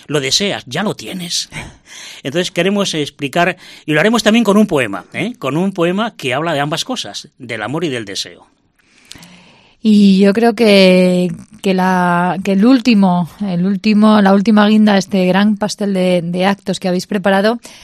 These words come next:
Speaker 2: es ese diálogo poético de, de juglares de Fontiveros, localidad de origen de San Juan de la Cruz.
Speaker 1: Para ellos es tradicional el día catorce a,
Speaker 2: <clears throat>
Speaker 1: hacer un,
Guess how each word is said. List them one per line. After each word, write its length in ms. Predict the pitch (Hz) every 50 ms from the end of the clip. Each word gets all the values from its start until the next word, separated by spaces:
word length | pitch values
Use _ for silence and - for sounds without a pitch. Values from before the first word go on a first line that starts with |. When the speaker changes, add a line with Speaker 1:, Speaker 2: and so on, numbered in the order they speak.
| - - _ _
Speaker 2:
es 200 | - 202 - -
ese 340 | 233 226 - - 233 226 214
diálogo 640 | 180 196 202 196 202 214 220 220 233 240 254 262 254
poético 720 | 208 - 196 185 190 196 196 - 226 196 - 247 254 254
de, 300 | 226 208 180 175 170 160 -
de 160 | 165 165 175
juglares 540 | - - 180 170 170 170 170 180 202 214 208
de 100 | 208 185
Fontiveros, 800 | - - 180 170 156 - 160 160 175 190 190 190 170 151 -
localidad 500 | 170 165 - 170 165 160 165 165 165 170
de 320 | 165 170 165 165 156 151 143
origen 360 | 165 165 170 165 - 180 180
de 60 | 180
San 160 | - - 165 160
Juan 180 | - 165 165
de 60 | 165
la 100 | 165 160
Cruz. 220 | 151 - 175 175 - _ _ _ - - - - - - _ _ _
Speaker 1:
Para 180 | 131 123 131
ellos 280 | 151 190 214 214 - -
es 160 | 175 160 -
tradicional 560 | - 156 147 147 139 - 156 147 156 165 185
el 100 | 170 131
día 180 | 117 131 143 147
catorce 640 | - 156 147 - 160 160 156 151 - 190 220 208 - _ _ _ 262 320
a, 340 | - 311 311 262 226 202 180
Speaker 2:
<clears throat> 40 | 147
Speaker 1:
hacer 420 | 120 120 - 165 165 175 196 196 - - - - - _ _ _
un, 380 | _ 185 202 202 202 190 - -